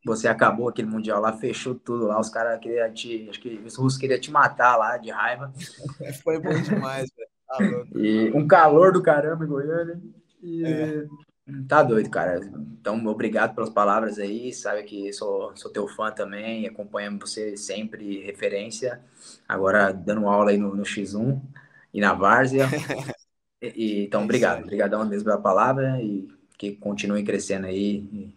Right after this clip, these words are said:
Speaker 1: o canal e tudo vocês. Valeu. Tamo junto,
Speaker 2: Obrigado,
Speaker 1: mano.
Speaker 2: irmão. Obrigado mesmo, Lanzinho. E outra coisa que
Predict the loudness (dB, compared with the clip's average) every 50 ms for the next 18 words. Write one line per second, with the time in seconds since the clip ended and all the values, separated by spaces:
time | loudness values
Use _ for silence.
0 | _ _ _ _ _ -16 -12 -6 -4 -4 -4 -2 -2 -2 0 -2 -2 -4 -4 -6
1 | -4 -4 -6 -6 -6 -8 -12 -10 -8 -6 -4 -4 -4 -4 -6 -8 -12 _ _ _
2 | _ _ _ _ _ _ -16 -12 -10 -8 -8 -6 -6 -6 -4 -4 -4 -4 -4 -4
3 | -4 -6 -8 -8 -8 -8 -8 -4 0 0 0 0 0 0 0 0 0 0 0 0
4 | 0 0 0 0 0 -2 -2 -2 -2 -2 -2 -2 -2 -2 0 2 2 4 4 4
5 | 4 2 2 2 0 -2 0 4 4 4 6 4 2 -2 -6 -8 -12 -20 _ _
6 | -20 -20 -16 -14 -12 -10 -8 -8 -8 -6 -6 -6 -6 -6 -4 -4 -4 -4 -6 -8
7 | -12 -16